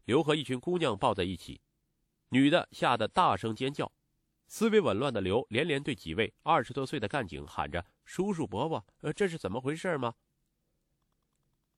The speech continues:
经北区公安分局技术员提取指纹比对，认定刘建国指纹与杀人碎尸现场作案的指纹相符。当夜即请长沙市公安局技术专家复核鉴定，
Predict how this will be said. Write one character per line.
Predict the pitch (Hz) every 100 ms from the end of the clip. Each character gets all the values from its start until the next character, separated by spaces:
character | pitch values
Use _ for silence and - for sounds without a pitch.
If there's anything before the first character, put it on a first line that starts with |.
| _
经 | - 175 170
北 | 135
区 | 135 160
公 | 156
安 | 156
分 | 156 151
局 | 113 135
技 | 151
术 | 127
员 | 110 104 127 -
提 | -
取 | - 143
指 | - 82
纹 | 95
比 | 104 78
对， | 110 - _ _ _ -
认 | 214 143
定 | 110 -
刘 | 98 180
建 | 180 92
国 | - 113
指 | -
纹 | 71 82 - _
与 | 98
杀 | 95 156 143
人 | 104 120
碎 | 190 101
尸 | 143
现 | 165 139
场 | 80 69
作 | - 135
案 | 90
的 |
指 | 80 - 69
纹 | 92
相 | - 156
符。 | - 67 _ _ _ _ _ _ _ _ _ _
当 | 180 208
夜 | 196 - -
即 | 143
请 | - 98
长 | 92 120 160
沙 | 156
市 | 151 104
公 | 131
安 | 135
局 | 98 117
技 | - 156
术 | 104
专 | 113 120
家 | 127 - _
复 | - 180
核 | - 85
鉴 | 120 80
定， | 85